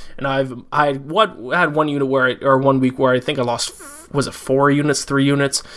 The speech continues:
But still, I've avoided any dis-, disastrous weeks. If my losing weeks are gonna be, like, one unit, two unit, then that's fine. 'Cause even though I went seven and eight for minus one point four units last week, I'm still, for the season long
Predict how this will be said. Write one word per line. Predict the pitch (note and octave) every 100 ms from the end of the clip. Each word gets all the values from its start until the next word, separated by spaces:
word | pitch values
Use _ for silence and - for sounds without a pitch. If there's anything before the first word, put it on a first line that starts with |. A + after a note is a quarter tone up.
| - - - -
But | D#3+
still, | - G3+ C3+
I've | B2
avoided | D3 D3 E3+ A3+ G#3+ E3+
any | D3+ D3
dis-, | C#3 C3+ -
disastrous | C#3 C3 C3+ C3+ C#3+ - C#3 -
weeks. | C3 A2+ - - - - -
If | B2
my | D3+ F#3+
losing | E3+ F3+ F3+ E3+ D3
weeks | D3+ D3
are | C#3+
gonna | C#3
be, | C3 B2+
like, | B2 C3+
one | C#3+ C#3+
unit, | C#3+ C#3+ C#3+ -
two | C#3+ C#3
unit, | C#3 C3+
then | C3+ C3
that's | C3+ -
fine. | - E3+ D3 A2 - - - - - - -
'Cause | B2+
even | C#3+ E3+
though | E3+
I | E3+
went | E3 D3+
seven | E3+ D#3+ E3
and |
eight | D#3+ D3+
for | C#3+
minus | C#3+ C#3+ -
one | D3
point | C3+ D3 C3
four | D3
units | C#3+ E3+ C#3+
last | B2+ B2+ C#3+
week, | C3+
I'm | C3 C3
still, | - E3
for | D#3+ C#3+
the | C3+
season | - D#3 D#3 E3
long | G#3 C#3+ B2